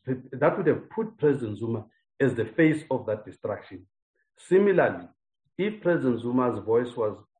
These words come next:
communicated to be the one that says, "Hey,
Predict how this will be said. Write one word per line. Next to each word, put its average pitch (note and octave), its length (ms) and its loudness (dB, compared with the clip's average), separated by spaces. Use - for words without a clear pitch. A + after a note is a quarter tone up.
communicated C3+ 760 0
to A#2 60 -10
be G#2+ 140 -12
the G2 180 -4
one A#2+ 280 0
that G#2+ 200 -4
says, A2+ 300 -2
"Hey, C#3 320 -2